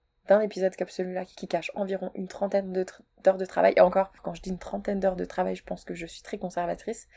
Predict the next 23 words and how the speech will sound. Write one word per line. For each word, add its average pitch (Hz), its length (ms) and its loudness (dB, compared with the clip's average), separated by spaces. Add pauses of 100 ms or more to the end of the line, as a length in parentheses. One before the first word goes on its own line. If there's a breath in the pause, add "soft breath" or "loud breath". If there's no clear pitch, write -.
(160 loud breath)
Donc, 202 320 2
imaginez 226 460 0
si 208 160 -6
vous 202 140 -2
aviez 196 180 2
donné 185 320 -2
une 240 160 -2
semaine 214 560 -4
de 202 140 0
votre 208 360 0
vie 185 200 -6
gratuitement, 196 720 -4 (420)
car 180 160 -6
non, 175 140 -6
je 208 100 -4
ne 190 60 -2
suis - 160 -14
pas 180 120 -2
payée 175 300 -6
à 202 80 0
faire 185 160 -8
ce - 80 -12
podcast. 196 420 -8